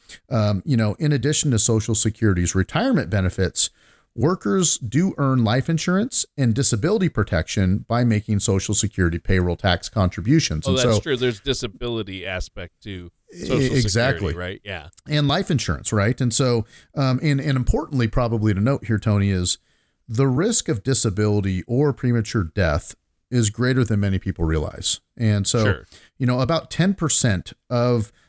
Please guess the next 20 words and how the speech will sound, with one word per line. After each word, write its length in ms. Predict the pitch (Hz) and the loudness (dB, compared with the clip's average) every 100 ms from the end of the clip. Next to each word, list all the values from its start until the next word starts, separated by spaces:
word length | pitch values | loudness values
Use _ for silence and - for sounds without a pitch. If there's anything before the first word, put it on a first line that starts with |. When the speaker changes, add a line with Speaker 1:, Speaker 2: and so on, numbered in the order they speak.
| _ | _
Speaker 1:
uh, 180 | 117 95 113 | 0 0 0
recent 420 | 123 151 - 113 | 2 2 0 0
entrants 360 | 123 127 110 - | -2 0 0 2
into 220 | 107 117 | 0 2
the 60 | 98 | 0
labor 280 | 98 104 92 | 0 0 0
force 400 | - 87 78 - | 0 0 0 -2
will 240 | 107 131 | -2 -2
die 320 | 107 101 87 | 0 0 0
before 360 | 82 90 117 101 | -4 -2 0 2
they 120 | 95 | 2
reach 280 | 90 92 - | 0 -2 0
their 100 | 87 | -2
full 220 | - 101 | 2 2
retirement 480 | 90 - 101 101 107 | 2 0 0 2 2
age 220 | 113 110 | 2 0
and 80 | 98 | 0
start 220 | - 95 - | 0 -2 0
claiming 240 | 98 90 | 2 2
benefits. 540 | 92 98 - - - | 0 0 0 0 -2